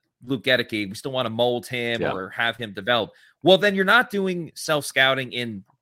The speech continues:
Speaker 2: Right.
Speaker 1: what do we have to do to make sure this team wins right
Speaker 2: Yeah.
Speaker 1: away?
Speaker 2: See,
Speaker 1: That's
Speaker 2: you,
Speaker 1: what
Speaker 2: you're,
Speaker 1: they're
Speaker 2: you're
Speaker 1: not
Speaker 2: right,
Speaker 1: doing.
Speaker 2: Matt.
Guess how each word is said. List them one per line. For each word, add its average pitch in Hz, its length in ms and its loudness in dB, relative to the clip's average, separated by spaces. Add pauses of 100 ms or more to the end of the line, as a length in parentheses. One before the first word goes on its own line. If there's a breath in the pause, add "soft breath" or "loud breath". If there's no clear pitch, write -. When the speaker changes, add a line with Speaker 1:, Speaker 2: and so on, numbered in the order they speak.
(240)
Speaker 2:
Right. 147 180 6
Speaker 1:
what 151 140 8
do 151 100 4
we 139 140 0
have 139 200 0
to 127 80 -4
do 127 220 -2
to 120 120 -10
make 117 160 -2
sure 113 160 -4
this 101 180 -8
team 104 340 -6
wins 98 340 -6
right 82 120 -4
Speaker 2:
Yeah. 71 140 -2
Speaker 1:
away? 64 260 -16 (380 soft breath)
Speaker 2:
See, - 160 -20
Speaker 1:
That's 139 220 10
Speaker 2:
you, 135 80 8
Speaker 1:
what 131 140 2
Speaker 2:
you're, 101 120 6
Speaker 1:
they're 104 80 2
Speaker 2:
you're 113 80 6
Speaker 1:
not - 20 6
Speaker 2:
right, 127 80 12
Speaker 1:
doing. 78 140 -2
Speaker 2:
Matt. 73 240 -4